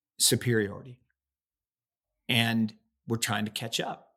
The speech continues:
because we don't wanna lose this war, this cyber war. And <laughs> I mean, TikTok was, TikTok was the equivalent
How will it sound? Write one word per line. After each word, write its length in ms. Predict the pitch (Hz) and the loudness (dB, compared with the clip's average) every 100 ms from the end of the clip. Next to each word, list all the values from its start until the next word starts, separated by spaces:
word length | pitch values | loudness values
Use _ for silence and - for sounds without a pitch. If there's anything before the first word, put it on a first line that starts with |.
| _ _ _ _ | _ _ _ _
because 300 | - 107 123 | -4 2 4
we 100 | 117 | 4
don't 340 | 127 147 214 - - | 4 6 4 2 -8
wanna 240 | 110 98 | -6 -4
lose 640 | 95 90 80 82 - - - _ _ _ _ _ | -6 -8 -10 -10 -4 -4 -6 _ _ _ _ _
this 440 | 95 107 - - - | -2 4 6 6 2
war, 560 | 107 98 95 85 - 131 | -10 -6 -6 -6 -6 -8
this 160 | - - | 4 8
cyber 680 | - - 104 104 101 85 98 _ - | 8 8 4 2 0 -8 -12 _ -12
war. 440 | 98 85 - 165 - - - - _ _ _ - | -8 -8 -8 -10 -12 -20 -20 -20 _ _ _ 4
And 400 | 139 143 139 - - _ | 8 8 6 2 -10 _
<laughs> 220 | _ - | _ 4
I 80 | 139 | 8
mean, 120 | 262 | 8
TikTok 560 | - - - - - - | 8 4 4 4 2 2
was, 360 | 233 226 - - _ _ _ _ _ - - | 2 2 0 -6 _ _ _ _ _ -4 6
TikTok 560 | 262 - - 330 - | 6 6 4 2 2
was 160 | 311 190 | 0 4
the 100 | 220 | 4
equivalent 800 | - - 160 131 87 - - | 2 2 0 0 -6 -12 -18